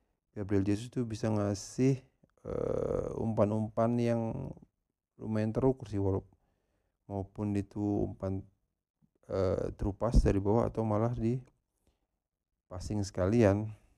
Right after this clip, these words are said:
Langsung di crossing. Nah, kalau kita lihat kemarin ya, kita menang satu kosong berkat gol dari Bernardo Silva.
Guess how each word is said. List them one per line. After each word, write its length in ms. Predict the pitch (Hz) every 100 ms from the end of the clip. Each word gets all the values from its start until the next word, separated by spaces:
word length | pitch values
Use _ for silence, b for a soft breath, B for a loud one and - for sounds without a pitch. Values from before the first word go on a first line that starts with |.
| _ _ _ _ _
Langsung 320 | 113 98 98
di 80 | 95
crossing. 480 | - 95 - 98 95 104 - - _ _ _ _ _ _ _ _ _ _ _ _ _ _ _ _
Nah, 160 | 117 104 - -
kalau 480 | 131 131 135 135 - - -
kita 400 | - - - 127
lihat 320 | 127 135 131
kemarin 480 | - 127 120 123 120 104
ya, 120 | 95 92 -
kita 260 | 117 - 110 110 113 110 110
menang 320 | 107 98 98 101
satu 240 | 98 -
kosong 480 | - 98 - 107 123 - _ _ _ _ _
berkat 320 | 117 - 101 -
gol 160 | 107 98
dari 320 | 98 95 98
Bernardo 480 | 98 98 104 95 98
Silva. 540 | 92 101 98 - 123